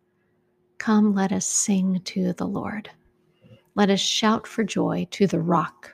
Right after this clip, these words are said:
of our salvation. Take a minute to notice your breath. Observe the shifting of breath and energy in your body.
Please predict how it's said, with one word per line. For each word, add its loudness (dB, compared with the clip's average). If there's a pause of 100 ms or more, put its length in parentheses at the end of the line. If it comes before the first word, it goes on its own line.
(140)
of -2
our -2
salvation. -6 (2500)
Take 2
a 6
minute 2
to -4
notice -4
your -2
breath. -10 (2500)
Observe 6
the 2
shifting 0
of -4
breath -2
and -2
energy -4
in -2
your -4
body. -8